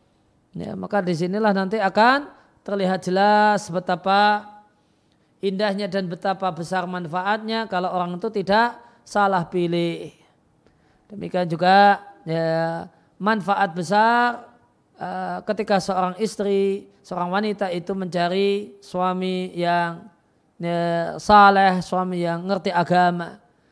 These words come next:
Ya, dia akan ketika suaminya keliru dinasihati, dia akan kemudian ngeyel, namun dia akan menyadari kesalahannya, istighfar,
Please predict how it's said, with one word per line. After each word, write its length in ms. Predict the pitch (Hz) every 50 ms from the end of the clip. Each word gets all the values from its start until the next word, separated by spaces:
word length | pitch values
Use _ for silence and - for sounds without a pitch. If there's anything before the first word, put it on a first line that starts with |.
| _ _ _ _ _ _ _ _ -
Ya, 480 | - 190 180 180 190 190 185 - 180
dia 160 | 185 202 180 175
akan 480 | - 196 185 185 180 180 180 175 208
ketika 320 | 202 202 180 202 180 190 175
suaminya 320 | - 185 175 175 175 170
keliru 400 | 165 - 202 214 226 233 247 233
dinasihati, 1040 | 180 190 180 175 165 156 - 185 190 202 202 196 - 202 202 202 196 196 196 202 - - _ _ _ _ _ _ _ _
dia 320 | - - - 226 226 240 247
akan 640 | 240 - 247 233 233 233 233 233 226 226 220 220 214
kemudian 400 | 220 208 202 202 196 196 190 190 185
ngeyel, 800 | 185 180 180 180 185 190 196 202 208 208 208 208 208 208 214 - _ _ _ _ _ _ _ _ _ _ _
namun 240 | - 208 202 196 196
dia 160 | 185 190 180
akan 640 | 185 185 175 190 190 190 190 190 190 190 190 190 196
menyadari 480 | 190 185 185 185 175 180 196 190 196 -
kesalahannya, 720 | 190 - 185 175 175 175 170 180 190 196 202 202 208 202
istighfar, 880 | 175 180 - - 190 170 160 - 190 196 202 196 202 202 202 208 -